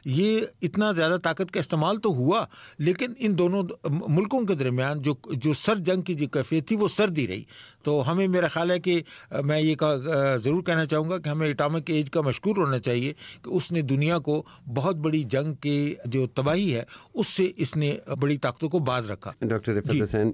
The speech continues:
Speaker 2: یہ تاریخ پر تو آپ نے بڑی ایک بھرپور نظر ڈالی، لیکن آج پہلی جنگ عظیم کے شروع ہونے کے ٹھیک ایک سو سال بعد
Speaker 1: جی، جی۔
Speaker 2: اگر مفکرین آگے کے بارے میں سوچیں تو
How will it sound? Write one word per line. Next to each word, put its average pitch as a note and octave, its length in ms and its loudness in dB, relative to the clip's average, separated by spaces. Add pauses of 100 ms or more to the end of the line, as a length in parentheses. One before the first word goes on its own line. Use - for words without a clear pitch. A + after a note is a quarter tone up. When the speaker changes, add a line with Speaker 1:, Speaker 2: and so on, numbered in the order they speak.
Speaker 2:
یہ G2+ 180 2
تاریخ F#2+ 440 0
پر F#2 140 0
تو G2+ 280 0
آپ F2 220 -2
نے F#2+ 120 2
بڑی E2+ 300 0
ایک F2 180 -4 (120)
بھرپور F2 540 0 (120)
نظر D#2+ 300 0
ڈالی، D2 320 -2 (160)
لیکن G2 340 0
آج F#2+ 400 0 (400)
پہلی F2+ 280 0
جنگ E2+ 200 2
عظیم E2+ 320 2
کے E2+ 100 -2
شروع F2 280 -2
ہونے E2 260 0
کے E2 140 -6 (120)
ٹھیک G#2+ 280 -2 (100)
ایک G2 240 -2
سو D#2+ 220 -4
سال D2+ 340 -4
بعد D2 340 -2 (420)
Speaker 1:
جی، A#2+ 220 -2
جی۔ A2 60 -8 (300)
Speaker 2:
اگر C3 220 2
مفکرین B2+ 800 4 (200)
آگے G#2+ 320 2
کے A2 120 0
بارے F#2 260 2
میں F2+ 100 4
سوچیں F2 440 0 (420)
تو F2 280 2